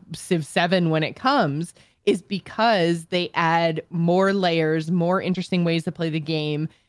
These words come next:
and yet the other ones still exist and still stand up if that's what you prefer. So I think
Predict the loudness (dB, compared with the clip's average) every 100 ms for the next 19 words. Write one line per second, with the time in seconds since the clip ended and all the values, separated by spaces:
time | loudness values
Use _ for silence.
0 | _ _ -4 0 2 2 0 -4 _ _
1 | _ _ _ -2 0 0 0 -2 2 2
2 | 2 2 2 2 -2 -6 -2 0 0 0
3 | 0 -2 -2 -4 -2 -2 -4 -2 -2 0
4 | 0 0 -2 0 -2 -4 -16 -8 -2 -2
5 | 0 -4 -2 -4 -6 -2 -2 2 0 -2
6 | -10 _ _ -20 -8 0 2 2 2 0
7 | -2 -2 -2 0 0